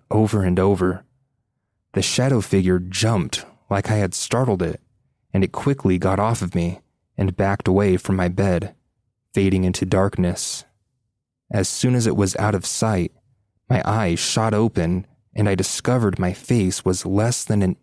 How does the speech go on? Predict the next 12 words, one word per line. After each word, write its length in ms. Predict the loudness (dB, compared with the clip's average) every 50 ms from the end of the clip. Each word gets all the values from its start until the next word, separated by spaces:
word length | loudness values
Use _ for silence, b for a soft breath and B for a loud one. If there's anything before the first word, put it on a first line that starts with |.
| _ 0
inch 340 | 0 2 2 0 -4 -6
from 180 | -4 -2 -2 0
the 80 | 0 0
wall. 460 | 2 2 4 4 2 0 -2 -6 _ _ _ _ _ _ _ _ _ _ _ _ _ _ _ _ _ _ -4
I 140 | -2 0 2
was 160 | 2 2 0
still 380 | -2 -4 -2 0 2 2 2
in 100 | 2 2
the 80 | 2 0
strange, 840 | 0 -4 -6 -2 -2 0 0 2 2 2 2 2 0 -2 -8 _
twisted 540 | _ -2 0 0 0 0 0 -2 -2 -2 0
position. 640 | -2 -2 0 2 0 0 0 -2 -2 -2 -2 -4